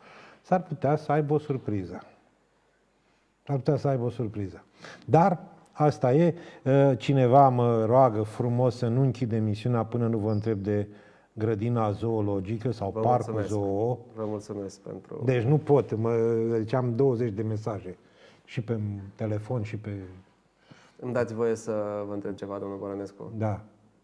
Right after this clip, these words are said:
Speaker 2: De câte ori ați mers în ultimii patru, cinci ani la grădina zoologică?
Speaker 1: Am fost, era într-o perioadă, acum un an, doi, acolo se vindea o înghețată foarte bună.
Speaker 2: Ah, deci,
Speaker 1: Intram,
Speaker 2: uh,
Speaker 1: luam înghețata și plecam.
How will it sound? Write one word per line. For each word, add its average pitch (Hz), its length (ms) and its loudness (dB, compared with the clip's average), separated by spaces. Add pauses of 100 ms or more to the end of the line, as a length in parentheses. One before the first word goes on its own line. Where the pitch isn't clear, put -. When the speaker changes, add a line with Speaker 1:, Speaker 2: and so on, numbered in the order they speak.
(280)
Speaker 2:
De 127 160 -8
câte 117 220 -4
ori 101 140 -2
ați 98 180 -8
mers 101 200 -8
în 101 120 -8
ultimii 98 600 -10 (1160)
patru, 104 300 -6
cinci 98 320 -10
ani 95 140 -8
la 95 100 -8
grădina 95 300 -8
zoologică? 90 640 -12 (380)
Speaker 1:
Am 107 180 -4
fost, 131 460 -4 (500)
era 117 200 -2
într-o 110 300 -4
perioadă, 107 380 -4
acum 107 240 -8 (160)
un 104 60 -4
an, 110 200 -2 (180)
doi, 98 460 -6 (420)
acolo 123 300 -4
se 127 140 -6
vindea 110 360 -2
o 120 60 -2
înghețată 110 600 -4
foarte 107 380 -8
bună. 90 440 -12
Speaker 2:
Ah, 110 160 -10 (440)
deci, 123 200 -2
Speaker 1:
Intram, 120 360 0
Speaker 2:
uh, 147 60 2
Speaker 1:
luam 131 180 2
înghețata 131 500 -2
și - 140 -6
plecam. 113 400 -6